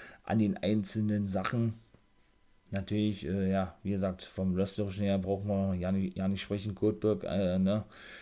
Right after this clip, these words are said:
Natürlich, äh, gar nicht zu vergleichen mit den, gut, Lesnar hatte,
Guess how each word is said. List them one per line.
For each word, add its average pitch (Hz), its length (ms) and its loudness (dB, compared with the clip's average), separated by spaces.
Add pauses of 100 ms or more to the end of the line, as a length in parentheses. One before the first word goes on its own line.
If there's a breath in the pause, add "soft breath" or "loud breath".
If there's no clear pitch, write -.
(180 loud breath)
Natürlich, 104 560 0
äh, 98 440 2 (180)
gar 95 160 2
nicht 107 160 -2
zu 101 80 -8
vergleichen 101 440 0
mit 104 180 0
den, 101 280 2
gut, 104 300 -2
Lesnar 104 720 0 (100)
hatte, 98 540 -2